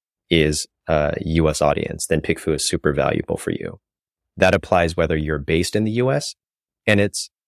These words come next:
even more applicable if you're actually located outside of the U S. For example, we have a lot of Chinese, a lot of European e-commerce sellers who use PickFu because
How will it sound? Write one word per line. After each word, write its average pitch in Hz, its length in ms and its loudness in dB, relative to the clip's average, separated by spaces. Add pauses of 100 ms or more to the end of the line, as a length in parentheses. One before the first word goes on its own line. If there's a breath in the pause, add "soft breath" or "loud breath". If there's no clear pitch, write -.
(220)
even 120 240 4
more 110 180 4
applicable 80 640 2
if - 220 -2
you're 92 180 4
actually 92 300 0
located 87 440 0
outside 78 440 -2
of 80 100 -4
the - 100 -14
U - 160 -12
S. - 220 -18 (360)
For 104 120 2
example, 95 460 2
we 85 100 2
have 82 140 0
a 82 40 2
lot 82 220 4
of 82 100 -4
Chinese, 80 680 -2 (160)
a 80 200 2
lot 80 200 4
of 78 80 2
European 76 880 0 (220)
e-commerce 82 500 -2
sellers - 520 -2 (220)
who 107 60 4
use 117 300 4
PickFu - 640 -2
because 85 520 0